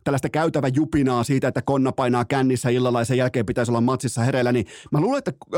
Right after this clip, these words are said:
Konna on vielä sellainen ihminen, että se on alkuunsa vähän niinku hörähdellyt, että no toi nyt on tommoista, tää nyt pärjää siihen, että hei, isken silmää, kerron vitsi, niin kaikki on hyvin, mutta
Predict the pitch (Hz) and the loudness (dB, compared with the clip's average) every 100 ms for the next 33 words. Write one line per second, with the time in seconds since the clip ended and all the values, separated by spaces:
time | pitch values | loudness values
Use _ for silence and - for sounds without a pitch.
0 | 160 208 262 233 147 151 185 196 156 165 | -2 0 0 0 0 0 0 0 0 0
1 | 156 143 131 131 135 143 214 180 139 170 | 0 0 0 0 0 0 0 -2 -2 0
2 | 202 185 156 156 240 190 135 127 123 110 | -2 0 0 0 0 0 0 2 0 0
3 | 160 220 202 185 196 196 208 - 180 175 | 0 0 -2 0 0 0 -2 0 0 0
4 | 160 147 151 147 139 131 156 147 139 123 | -2 0 0 0 -4 -2 -2 0 0 0
5 | 110 123 120 123 117 127 120 135 113 - | 0 2 2 2 0 0 0 0 -2 -8
6 | - - 156 - 139 156 147 135 143 135 | -18 -4 -2 0 0 2 2 0 0 0
7 | 123 151 - 135 120 135 131 127 131 156 | 0 0 0 0 0 0 0 0 2 2
8 | 127 117 131 | 0 0 0